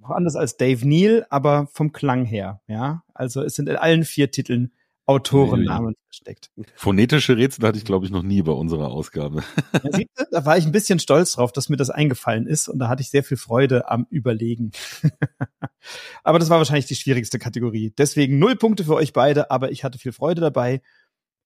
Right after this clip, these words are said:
Speaker 1: Nico, du darfst noch zwei, drei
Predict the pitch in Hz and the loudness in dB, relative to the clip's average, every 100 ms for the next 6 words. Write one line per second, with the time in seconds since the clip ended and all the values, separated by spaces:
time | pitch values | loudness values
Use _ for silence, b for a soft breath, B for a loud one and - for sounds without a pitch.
0 | - 147 185 151 127 107 - 151 139 127 | 0 4 4 4 2 2 0 2 4 2
1 | 131 - - - - 123 110 - - 120 | 0 -4 -6 -10 -6 -4 -4 -4 0 4
2 | 143 123 110 120 117 | 4 4 2 2 0